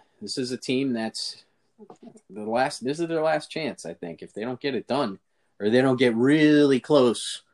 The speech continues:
you know, get to the, you know, conference championship or something like that, you know, they're gonna, they're gonna have to break it up and, and, and rebuild.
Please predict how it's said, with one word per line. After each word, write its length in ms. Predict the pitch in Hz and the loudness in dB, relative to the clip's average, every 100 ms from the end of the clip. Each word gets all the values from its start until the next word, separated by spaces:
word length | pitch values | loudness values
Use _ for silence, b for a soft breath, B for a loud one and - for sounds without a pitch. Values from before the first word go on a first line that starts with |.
| _ _ _ | _ _ _
you 100 | 104 | -4
know, 340 | 107 101 104 - _ - - | -2 0 -2 -6 _ -20 -6
get 180 | 120 117 | -4 -2
to 100 | 120 | -4
the, 140 | 107 - | -6 -8
you 140 | 135 110 | -8 -8
know, 80 | 95 | -6
conference 400 | 131 110 120 - | -4 -6 -8 -6
championship 680 | 123 113 117 104 107 98 | -4 -4 -4 -4 -4 -6
or 60 | 98 | -8
something 360 | - 113 107 107 | -8 -8 -6 -8
like 200 | 98 - | -8 -6
that, 280 | 113 107 - _ _ _ _ | -6 -6 -10 _ _ _ _
you 120 | 104 | -8
know, 120 | 98 | -4
they're 140 | 107 117 | -4 -4
gonna, 300 | 127 120 113 | -4 -4 -6
they're 120 | 113 | -8
gonna 120 | 113 120 | -6 -6
have 140 | 120 | -4
to 60 | 104 | -4
break 320 | 92 110 110 | -2 -2 -2
it 80 | 107 | 0
up 220 | 135 - | 0 -2
and, 260 | 92 92 90 | -6 -10 -12
and, 260 | 92 92 90 | -16 -18 -16
and 180 | 95 | -16
rebuild. 500 | 95 110 113 147 - | -12 -6 -2 -2 -4